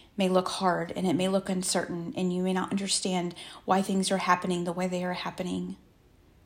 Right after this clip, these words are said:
But just remember, you started off as a Hagar. Remember, things used to look a lot different, but you've come so far,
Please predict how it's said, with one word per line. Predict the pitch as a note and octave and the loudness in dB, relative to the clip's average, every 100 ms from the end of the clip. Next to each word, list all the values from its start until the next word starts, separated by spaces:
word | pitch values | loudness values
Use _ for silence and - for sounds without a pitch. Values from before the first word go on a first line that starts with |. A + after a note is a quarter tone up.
| - - | -20 -8
But | G3+ | 0
just | A#3 A3+ | 2 4
remember, | A#3 G3+ F#3+ | 2 2 2
you | F#3 F#3 | -2 0
started | - G3 F#3+ F3+ | 0 0 0 -2
off | F3+ - | -2 -2
as | F3 | -4
a | E3 | -6
Hagar. | E3 D#3+ D#3 D3 - - _ _ - _ - _ _ _ - - _ _ _ - - - - - - _ - - - - | -6 -8 -10 -14 -16 -20 _ _ -20 _ -20 _ _ _ -20 -20 _ _ _ -20 -20 -20 -20 -20 -20 _ -20 -20 -20 -4
Remember, | F#3+ G#3 A3+ A3 G3+ F#3+ - - - - - | 2 4 4 4 4 2 -6 -20 -20 -20 -2
things | A3+ A3+ G#3 | 2 4 2
used | - F#3+ F#3+ G#3+ - - - | -2 -2 0 2 2 0 -6
to | - | -4
look | F#3+ | -2
a | F#3 | -2
lot | E3+ E3+ - | -4 -4 -4
different, | F#3 - - - - - - - - _ _ _ _ _ - - _ - _ _ | -6 -4 -4 -6 -6 -10 -10 -18 -20 _ _ _ _ _ -20 -20 _ -20 _ _
but | - | -8
you've | F#3 G#3 - | -2 -2 -2
come | - G3 | -2 0
so | F#3+ - | 0 -2
far, | F3+ - - - - | -4 -6 -8 -8 -10